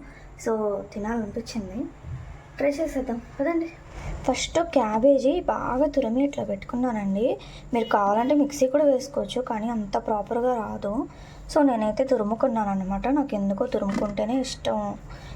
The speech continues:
బాగుండిద్ది అనిపించిద్ది. So, తురుముకున్నాను. ఈ వాటర్ అంతా ఇలా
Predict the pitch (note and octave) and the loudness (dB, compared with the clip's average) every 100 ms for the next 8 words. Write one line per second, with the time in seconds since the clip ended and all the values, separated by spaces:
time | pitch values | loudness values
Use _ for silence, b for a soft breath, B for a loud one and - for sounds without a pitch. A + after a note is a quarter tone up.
0 | - G3+ G#3+ A3+ A#3 A3+ G#3 C4+ G3+ A3 | -6 2 4 4 2 2 2 2 2 -2
1 | - G#3 F3+ B3+ G#4 B B - C#4+ D4 | -2 -2 2 2 0 B B 0 2 4
2 | A#3 G#3 A3 A3 A3+ G3 A#3 A#4 B B | 2 0 0 0 2 2 2 0 B B
3 | B - C#4 A3+ G3+ G3+ G3 A3 G#3+ G#3+ | B 2 4 6 4 2 2 0 0 0
4 | A#3+ C4 A3 | 4 4 4